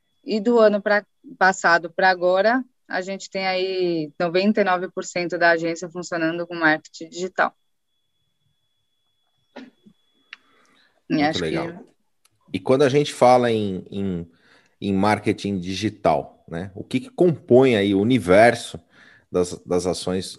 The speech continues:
Speaker 2: do marketing digital?
Speaker 1: É, é legal perguntar isso, né? Porque é engraçado que hoje a gente fala marketing digital, engloba tanta coisa. Marketing de conteúdo virou marketing digital,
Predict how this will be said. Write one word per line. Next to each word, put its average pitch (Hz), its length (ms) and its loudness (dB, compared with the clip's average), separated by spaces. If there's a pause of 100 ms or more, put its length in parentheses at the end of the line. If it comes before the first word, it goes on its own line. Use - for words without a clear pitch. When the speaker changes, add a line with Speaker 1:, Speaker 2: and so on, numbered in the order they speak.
(100)
Speaker 2:
do 92 260 4
marketing 98 480 -2
digital? 82 420 -8 (1700)
Speaker 1:
É, 262 380 8
é 247 40 10
legal 285 220 6
perguntar 214 420 0
isso, 220 200 -4
né? 196 120 -4
Porque - 180 -4
é - 20 2
engraçado 202 480 4
que 208 200 0
hoje 208 180 -2
a 208 40 -6
gente 202 260 -10
fala 196 200 6
marketing 190 480 0
digital, 185 500 4
engloba 190 440 2
tanta 226 320 0
coisa. 190 360 2
Marketing 190 420 2
de 170 100 -16
conteúdo 196 600 2
virou 196 220 2
marketing 160 480 0
digital, 165 600 4